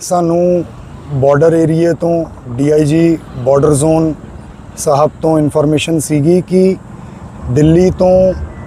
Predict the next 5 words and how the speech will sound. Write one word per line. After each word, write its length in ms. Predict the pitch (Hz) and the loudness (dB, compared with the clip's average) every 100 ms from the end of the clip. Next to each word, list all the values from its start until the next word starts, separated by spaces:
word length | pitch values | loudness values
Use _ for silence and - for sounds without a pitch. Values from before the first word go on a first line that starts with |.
| - - - - | -18 -18 -18 -8
ਇੱਕ 320 | 165 - 175 | -6 0 2
ਟਰਾਂਸਪੋਰਟ 680 | 170 160 160 160 - 185 175 | 2 2 0 0 -2 0 2
ਨਗਰ 320 | 175 160 165 220 | 2 2 2 0
ਤੋਂ 240 | - 143 127 - - - - - - - | -2 -2 -4 -12 -14 -14 -12 -12 -8 -2
ਬਹੁਤ 300 | 143 180 | 2 2